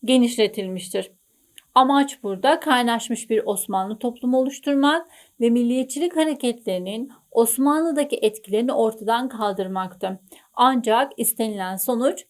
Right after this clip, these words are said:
elde edilememiştir. İkinci Abdülhamit dönemi ıslahatlarına göz atarsak, demiştik ki Osmanlı Devleti Avrupa'nın üstünlüğünü kabul etti ve bu alanda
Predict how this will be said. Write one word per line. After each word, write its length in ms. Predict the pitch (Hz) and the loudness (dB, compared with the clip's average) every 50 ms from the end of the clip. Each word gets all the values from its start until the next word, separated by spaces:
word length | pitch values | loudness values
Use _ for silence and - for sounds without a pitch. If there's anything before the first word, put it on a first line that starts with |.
| _ - | _ 0
elde 340 | - 208 208 202 247 226 196 | 0 2 2 2 2 4 2
edilememiştir. 880 | 220 180 185 196 196 190 185 185 185 180 - - - 196 180 - - _ _ _ _ - - _ _ _ | 2 2 2 0 0 0 -2 -4 -8 -8 -10 -8 -6 -8 -8 -8 -12 _ _ _ _ -20 -20 _ _ _
İkinci 380 | - 269 - 320 349 359 370 359 | -4 0 2 2 4 6 6 4
Abdülhamit 600 | 349 349 349 359 330 370 370 349 370 349 359 - | 4 4 2 0 2 2 2 2 2 0 0 0
dönemi 260 | 339 320 320 320 330 | 2 2 4 4 4
ıslahatlarına 960 | 339 294 - - 294 277 285 285 285 - 277 269 254 247 240 254 277 320 440 440 - | 2 2 2 4 4 4 4 2 2 2 4 4 4 2 2 2 2 0 0 -2 0
göz 200 | - 269 277 240 | 2 4 6 6
atarsak, 800 | 269 277 269 277 277 277 277 285 277 277 - 254 202 220 247 - - _ _ _ _ _ _ _ _ _ 269 | 6 4 4 4 2 2 2 2 0 2 2 4 4 4 2 -2 -8 _ _ _ _ _ _ _ _ _ 2
demiştik 540 | 320 349 427 508 - - - 466 440 466 - | 2 4 4 2 2 4 4 4 4 4 2
ki 300 | 269 254 247 247 370 - _ _ _ _ _ _ _ | 0 0 0 0 -4 -10 _ _ _ _ _ _ _
Osmanlı 680 | - 262 262 254 - - 320 339 349 359 359 349 320 233 | 2 4 4 4 4 4 4 4 4 4 4 2 2 4
Devleti 400 | 254 240 226 202 202 190 - 240 | 4 4 4 4 2 0 0 2
Avrupa'nın 600 | - 233 240 269 285 311 285 - 277 247 233 240 | 4 6 6 6 4 2 0 -2 -2 0 2 0
üstünlüğünü 680 | 254 240 - - - 220 208 202 196 185 185 180 185 | 0 -2 -4 -6 -8 -8 -6 -6 -8 -8 -8 -10 -10
kabul 320 | 180 - 233 240 226 294 285 | -2 0 0 2 2 2 2
etti 480 | 294 302 294 294 _ - 311 320 339 381 359 - _ _ _ _ - | 2 0 -2 -4 _ 0 0 0 0 -2 -4 -10 _ _ _ _ 0
ve 220 | 233 285 294 240 | 2 2 4 4
bu 140 | 247 339 311 | 4 4 6
alanda 760 | 311 330 320 302 277 269 262 254 254 233 302 320 339 349 349 | 6 4 4 2 0 0 -2 0 2 2 4 4 4 2 -2